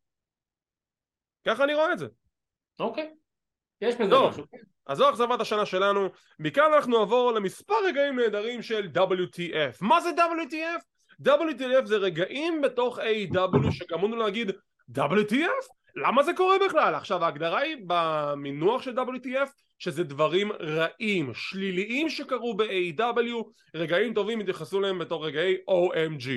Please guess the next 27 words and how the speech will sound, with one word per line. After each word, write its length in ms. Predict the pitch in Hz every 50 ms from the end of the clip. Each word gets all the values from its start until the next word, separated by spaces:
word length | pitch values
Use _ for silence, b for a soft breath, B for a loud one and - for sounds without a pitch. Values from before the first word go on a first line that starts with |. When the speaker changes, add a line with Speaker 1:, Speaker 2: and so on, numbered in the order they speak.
| 107 - _ _ _ _ _ _ _ _ _ -
Speaker 1:
ולכן, 380 | 131 139 139 - 233 247 240 226 208 B B B B B
בואו 180 | - 135 220 269
נלך 220 | 269 262 262 233
על 60 | 240 -
כמה 220 | - 311 311 311
רגעים 420 | 302 285 240 254 254 254 247 240 208 - - _ _ _ -
נוסטלגיים 760 | 196 214 208 208 - - - - 359 359 359 381 320 330 294
נהדרים 560 | 254 240 226 196 214 208 208 226 226 220 208
של 140 | - 208 190 185
W 220 | 240 233 233 220 208
T 200 | - 214 208 208
F 20 |
שקרו 340 | 208 190 185 - 190 196 196
השנה 240 | 190 196 185 180 180
באלפיים 400 | 160 156 151 147 214 208 214 208
עשרים 220 | 196 - 196 185
ושתיים. 340 | 170 - - 180 170 165 170
יונתן, 240 | 185 220 226 220 226
אני 120 | 214 202
נותן 160 | 185 165 196
לך 100 | 196 196
את 100 | 202 -
הבמה, 300 | 170 156 156 160 180 185
ידידי. 340 | 180 170 170 156 165 165 160 - _ _ _ _ -
מה 120 | 165 196
היו 160 | 240 254 240 226
רגעי 300 | 208 180 202 202 190